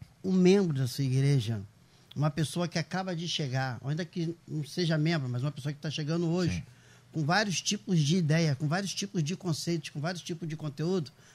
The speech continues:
Speaker 1: assim como você queira colocar, e como é que você vai tratar, como é que você vai cuidar? A única maneira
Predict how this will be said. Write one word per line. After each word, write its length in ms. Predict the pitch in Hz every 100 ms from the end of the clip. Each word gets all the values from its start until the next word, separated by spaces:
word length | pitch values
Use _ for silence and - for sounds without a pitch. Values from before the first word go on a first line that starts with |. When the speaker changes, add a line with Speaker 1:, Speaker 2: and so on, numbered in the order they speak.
| -
Speaker 1:
assim 200 | 107 147
como 160 | 156 151
você 220 | 139 139
queira 240 | 156 139
colocar, 560 | 131 135 120 180 165 - - - - - -
e 100 | 160 143
como 180 | 196
é 60 | 208
que 80 | 202
você 200 | 190 208
vai 160 | 185
tratar, 460 | 165 180 156 - 165
como 240 | 160 151
é 80 | 160
que 100 | -
você 240 | 165 143 147
vai 160 | 147
cuidar? 380 | 127 147 123 101
A 80 | 139
única 380 | 180 214 196 165 -
maneira 720 | 143 175 196 156 143 135 156